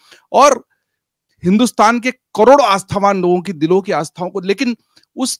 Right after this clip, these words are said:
तारीख को हुआ क्या था? उस दिन रामलला की प्राण प्रतिष्ठा हुई अयोध्या में और जितनी चर्चा रामलला की उस प्राण प्रतिष्ठा की हुई, उससे कम,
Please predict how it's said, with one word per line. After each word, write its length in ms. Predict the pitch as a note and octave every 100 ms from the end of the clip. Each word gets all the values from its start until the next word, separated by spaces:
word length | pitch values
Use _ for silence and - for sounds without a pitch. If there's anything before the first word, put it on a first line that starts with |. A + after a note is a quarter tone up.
| -
तारीख 300 | D#3+ G#3 C#4
को 180 | - A#3+
हुआ 200 | D3+ G3+
क्या 160 | G#3+ E3
था? 120 | G3+
उस 140 | F#3
दिन 220 | E3 G3 C3
रामलला 460 | A#2 D#3 E3+ C3 C3+
की 140 | C#3+
प्राण 280 | F#3+ C#3+ C#3+
प्रतिष्ठा 400 | - C3 - F3
हुई 200 | C3+ D#3+
अयोध्या 480 | - C3 C3 A2 D3+
में 160 | A2 F2 _ _ _ _ _ _ _ -
और 120 | G#3+
जितनी 420 | F#3 C#3+ F#3+ B3 C#4+
चर्चा 360 | A#3 G3 A#3+
रामलला 520 | G#3+ F3 G3 F3+ F#3 F3+
की 160 | A3
उस 80 | G3+
प्राण 280 | - F3 G3
प्रतिष्ठा 460 | D#3+ C3+ C3 G3
की 120 | G#3+ G3+
हुई, 280 | D3 F3+ F#3+ _ _ _ _ _ _ _
उससे 360 | F#3 - - C#4 C#4 _ -
कम, 280 | A3+ C4+